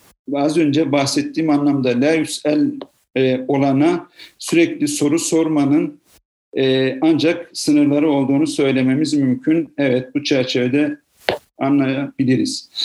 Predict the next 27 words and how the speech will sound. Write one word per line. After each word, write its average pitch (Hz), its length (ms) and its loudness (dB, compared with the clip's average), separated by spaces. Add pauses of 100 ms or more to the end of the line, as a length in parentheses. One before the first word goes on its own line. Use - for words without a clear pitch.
(360)
Dünyadaki 170 500 2
her 175 180 2
şey, 175 320 0
her 160 300 0
fiil, 160 340 0
her 156 220 0
olay 151 320 0
sebepler 147 580 -2
dairesinde 143 580 0
mi 143 100 2
hareket 117 480 -4
eder? 151 480 -2 (1160)
Ee, 139 640 2
bir 175 100 4
anlamda 180 400 0
evet, 175 320 0
bir 165 100 4
anlamda 160 460 2
hayır. 131 500 0
Bu 151 40 -2
sebepleri 156 640 0
deterministik, 147 1000 0
yani 139 320 2
zorunlu 147 460 0
süreçler 147 500 -2
olarak 135 400 0
anlarsak, 147 840 -2